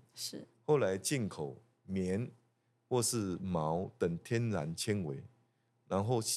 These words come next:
Speaker 2: 生产制造，从这个纤维，
Speaker 1: 嗯哼。
Speaker 2: 人造纤维到纺纱织布、
Speaker 1: 是。
Speaker 2: 染整、成衣，然后设计、销售、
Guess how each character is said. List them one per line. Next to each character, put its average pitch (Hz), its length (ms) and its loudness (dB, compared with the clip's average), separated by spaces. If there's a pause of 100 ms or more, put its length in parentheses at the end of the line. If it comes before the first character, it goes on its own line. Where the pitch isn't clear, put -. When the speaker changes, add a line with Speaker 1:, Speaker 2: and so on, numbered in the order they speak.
(300)
Speaker 2:
生 131 300 2
产 87 180 -2
制 107 220 0
造， 92 280 0 (540)
从 104 340 0
这 117 160 2 (160)
个 85 460 0 (480)
纤 123 260 2
维， 80 300 -2 (140)
Speaker 1:
嗯 240 180 -4
哼。 - 0 -
Speaker 2:
人 113 160 2
造 113 180 6
纤 110 280 0
维 73 260 -4 (160)
到 104 300 6
纺 95 340 2
纱 127 240 4
织 139 240 -2
布、 135 300 0 (100)
Speaker 1:
是。 - 240 -4
Speaker 2:
染 120 260 6
整、 95 220 2 (680)
成 127 360 6
衣， 143 260 2 (880)
然 104 220 2
后 117 260 6
设 156 300 6
计、 131 160 -2
销 117 260 6
售、 101 300 0